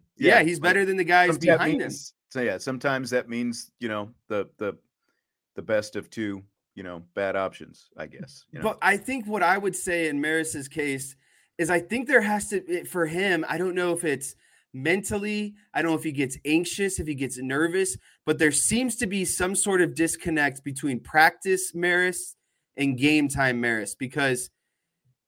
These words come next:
Speaker 1: there, there would, there, there has to be a better translation between what we're seeing in games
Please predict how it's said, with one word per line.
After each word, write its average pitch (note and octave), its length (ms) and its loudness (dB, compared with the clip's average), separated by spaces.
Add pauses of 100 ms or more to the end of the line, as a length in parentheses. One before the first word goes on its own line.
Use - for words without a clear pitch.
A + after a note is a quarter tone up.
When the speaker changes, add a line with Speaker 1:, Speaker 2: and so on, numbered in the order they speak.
(320)
Speaker 1:
there, F3 240 8
there F3 200 6
would, D#3+ 180 4
there, E3 220 4
there E3 180 2
has A3+ 240 0
to - 80 -6
be F#3 120 2
a D#3 40 4
better E3 260 2
translation D3+ 800 -2
between C3+ 500 -4
what D3+ 180 -2
we're D3+ 160 0
seeing E3+ 520 -2
in D3 260 -2
games D#3+ 520 0